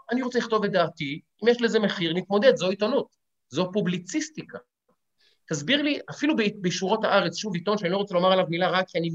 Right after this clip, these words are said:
מת על העיתון הזה, ועיתון חשוב היסטורית, וגם היום תפקידו היסטורי וחשוב, שלא תהיה לי אי-הבנות. אני לא, לא אחזור ב-, בד-, מדעתי מזה לעולם.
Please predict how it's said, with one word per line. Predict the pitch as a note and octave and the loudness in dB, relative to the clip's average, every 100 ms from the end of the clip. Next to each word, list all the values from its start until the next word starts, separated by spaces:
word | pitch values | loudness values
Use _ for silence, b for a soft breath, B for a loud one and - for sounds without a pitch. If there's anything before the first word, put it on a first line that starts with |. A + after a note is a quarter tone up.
| F3 | 0
מת | G#3 G#3 | 0 0
על | E3 | 0
העיתון | D#3+ F3 | 0 -2
הזה, | F3 E3+ | -2 -2
ועיתון | D3+ D3 G3 G3 - _ _ - | -6 0 0 0 -6 _ _ -4
חשוב | F3+ - B3 A#3+ | 0 0 0 0
היסטורית, | G#3 - G#3 G#3+ A#3 | -2 0 0 2 0
וגם | D#3+ F#3+ | 0 2
היום | F#3 G3 | 4 2
תפקידו | F#3 - D#3+ F3+ | -2 -6 -8 -4
היסטורי | F3+ F3+ - F#3+ G3+ | -4 -6 -4 -2 -2
וחשוב, | E3 - - F#3+ - | -4 -8 -6 -6 -6
שלא | D#3+ | -6
תהיה | E3 E3+ | -4 -4
לי | |
אי-הבנות. | E3+ D#3+ D#3 E3 - _ _ _ _ _ - | -2 -2 0 -2 -4 _ _ _ _ _ -8
אני | C3+ | 0
לא, | F3+ D#3+ | 2 4
לא | D#3+ | 4
אחזור | F3+ D#3+ F#3+ E3 | 2 0 -2 -2
ב-, | E3 C#3 | -4 -4
בד-, | D3+ D3+ - | -4 -2 -2
מדעתי | C#3+ C#3+ C#3+ D3 F#3+ | -4 0 2 2 -2
מזה | F3 E3+ | -4 -2
לעולם. | D#3 D3 | -2 -2